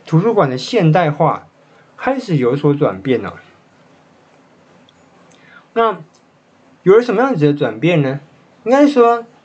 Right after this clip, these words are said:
它一开始知识是掌握在特定人士里面的，那再来呢，知识变成是掌握在知识分子手上的，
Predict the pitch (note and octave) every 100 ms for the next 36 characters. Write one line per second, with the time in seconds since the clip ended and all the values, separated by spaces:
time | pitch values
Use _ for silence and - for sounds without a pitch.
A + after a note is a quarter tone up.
0 | - - A#3+ - _ _ - E4+ B3+ C4+
1 | B3+ - B2 G2+ - A3 A#3 A#3+ E3 F3
2 | D3 A2+ D3 D3 - G3+ E3+ D#3 A#2+ A2+
3 | B2 D3 G2+ G2+ A2 E2+ - - - -
4 | - C#4 D4+ C4+ E3+ D3+ D3+ E3 - A3
5 | A3+ A#3+ G#3+ A3 E3+ G3 D#3 - A#2+ A2+
6 | D#3 F#3+ D#3+ F3+ D3 A3 G#3+ A3 G3 C#3+
7 | C3 B2 A2 G2 C3+ G#2+